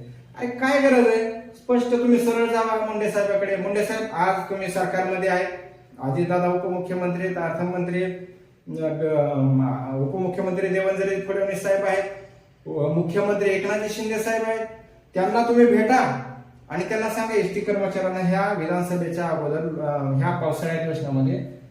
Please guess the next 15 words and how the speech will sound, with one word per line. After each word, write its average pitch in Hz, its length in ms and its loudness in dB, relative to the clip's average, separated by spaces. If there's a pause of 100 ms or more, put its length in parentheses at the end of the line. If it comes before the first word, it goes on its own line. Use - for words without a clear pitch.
(160)
हे 135 160 -6
जाहीर 135 400 0
करायला. 123 220 -4
कशाला 240 640 -4
दौरे 214 280 2
करताय, 196 380 -2
कशाला 180 320 -2
काय 175 260 -2
करताय?" 151 480 -6 (240)
अहो, 160 60 -4
हे 175 140 0
दौरे 202 240 2
आम्ही 202 220 0
गेल्या, 208 300 2 (560)
म, 147 120 -8